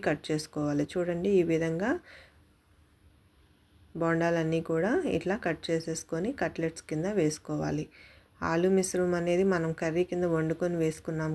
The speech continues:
కదండి, ఇట్లా దీన్ని మళ్ళా ఫ్రై చేస్తే చాలా బాగుంటుంది. మనకి ఆయిల్లో విడిపోతుందన్న భయం కూడా ఏం అవసరం లేదండి. చూడండి, ఇట్లా మనం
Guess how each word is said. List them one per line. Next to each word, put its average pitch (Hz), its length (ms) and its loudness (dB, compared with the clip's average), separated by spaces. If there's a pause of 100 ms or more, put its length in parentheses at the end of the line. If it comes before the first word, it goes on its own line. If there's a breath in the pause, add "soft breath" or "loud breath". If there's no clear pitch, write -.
కదండి, 156 360 0 (120)
ఇట్లా 185 180 0 (140)
దీన్ని 175 200 0 (100)
మళ్ళా 170 280 2
ఫ్రై 160 180 -2 (120)
చేస్తే 165 320 -4 (580 loud breath)
చాలా 175 300 4 (100)
బాగుంటుంది. 165 580 0 (540)
మనకి 175 300 -2 (180)
ఆయిల్లో 180 340 6
విడిపోతుందన్న 175 680 0
భయం 165 220 0 (100)
కూడా 175 140 -2 (120)
ఏం 165 180 2
అవసరం 160 300 -4 (100)
లేదండి. 156 420 0 (560 loud breath)
చూడండి, 185 460 4
ఇట్లా 196 180 0 (120)
మనం 175 180 2